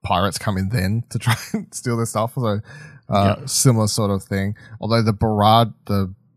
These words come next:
Speaker 1: barrages, whatever, barrage, barrages, barrages things they're on, um, reminded me of,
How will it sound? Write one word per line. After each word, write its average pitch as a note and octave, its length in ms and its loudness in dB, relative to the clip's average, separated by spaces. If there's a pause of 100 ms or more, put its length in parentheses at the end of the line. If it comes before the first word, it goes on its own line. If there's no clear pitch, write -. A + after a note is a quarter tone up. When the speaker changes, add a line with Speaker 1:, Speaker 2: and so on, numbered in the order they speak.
(180)
Speaker 1:
barrages, C#3 520 2
whatever, A2 320 0
barrage, A#2+ 520 0
barrages, C3 360 0 (180)
barrages B2+ 320 0
things D#3+ 360 0
they're C3 160 2
on, C#3+ 180 0
um, G2+ 320 0
reminded G#2 380 2
me G2+ 100 0
of, F#2+ 300 0